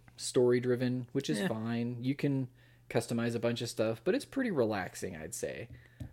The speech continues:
Speaker 1: Although, like, everything, I've, you know, developed my own strategy and aggressively follow it.
Speaker 2: Well, yeah, you know, yeah, and it's like there's not, there, you know, there isn't a story. What's, what else is great about these games, though, is that,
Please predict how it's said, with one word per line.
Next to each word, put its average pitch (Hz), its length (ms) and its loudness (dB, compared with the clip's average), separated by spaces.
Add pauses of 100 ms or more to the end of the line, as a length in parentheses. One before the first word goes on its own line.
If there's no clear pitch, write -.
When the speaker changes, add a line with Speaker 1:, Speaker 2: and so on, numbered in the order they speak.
(140)
Speaker 1:
Although, 113 440 4
like, 107 520 -4
everything, 113 420 -2
I've, 98 140 -4 (400)
you 101 220 -6
know, 92 100 -6
developed 107 360 -4
my 104 100 -4
own 98 120 -4
strategy 98 540 -2
and 101 80 -2
aggressively 98 760 -4 (560)
follow 69 320 -10
it. - 140 -14 (1500)
Speaker 2:
Well, 151 180 6
yeah, 147 180 2
you 165 220 4
know, 143 280 4
yeah, 139 240 2
and 101 100 0
it's 107 180 -2
like 123 200 4
there's 120 200 0
not, 131 380 2 (340)
there, 113 160 -2
you 139 120 0
know, 101 100 0
there 104 100 0
isn't 107 160 0
a 101 60 0
story. 92 720 -2
What's, 101 320 -4
what 123 120 0
else 240 220 2
is 160 80 0
great 95 240 2
about 87 300 -4
these 90 160 -8
games, 85 320 -8
though, 64 240 -6
is 92 160 -8
that, - 260 -6